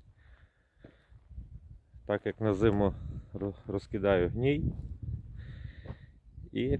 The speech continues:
потім приорюю. І весною його нема смисла викидати ще раз наверх. Просто глибокою культивацією, поле рівнесеньке,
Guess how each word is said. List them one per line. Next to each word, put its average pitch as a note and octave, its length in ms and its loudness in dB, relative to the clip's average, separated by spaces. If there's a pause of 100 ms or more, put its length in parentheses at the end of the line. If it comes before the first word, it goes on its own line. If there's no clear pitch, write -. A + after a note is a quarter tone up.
потім A2 300 6
приорюю. E2 600 6 (760)
І G#2+ 100 2
весною A2 440 4
його G2 200 6 (180)
нема G2 300 0
смисла G2 420 0 (300)
викидати F#2+ 500 0
ще F#2 160 0
раз E2+ 180 -2
наверх. B2 300 2 (680)
Просто F#2+ 280 2
глибокою F2+ 460 2
культивацією, A2+ 680 2 (220)
поле G2 240 6
рівнесеньке, A#2+ 760 2